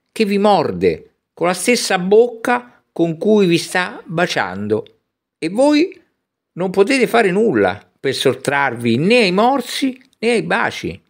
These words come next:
Vi frega Palermo. Vi frega come cercherà di fregarvi il conducente della vostra Lapa,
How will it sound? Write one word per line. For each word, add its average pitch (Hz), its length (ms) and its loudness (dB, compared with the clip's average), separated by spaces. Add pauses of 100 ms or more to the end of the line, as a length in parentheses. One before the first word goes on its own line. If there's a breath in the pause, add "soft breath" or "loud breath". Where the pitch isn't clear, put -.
(760)
Vi 254 120 -8
frega 143 460 2
Palermo. 87 520 -2 (880 soft breath)
Vi 202 140 -4
frega 226 720 0 (100)
come 175 200 0
cercherà 170 460 0
di 175 120 -2
fregarvi 143 840 0
il 120 100 -2
conducente 127 1120 0
della 104 200 -2
vostra 101 380 -2
Lapa, 110 460 -2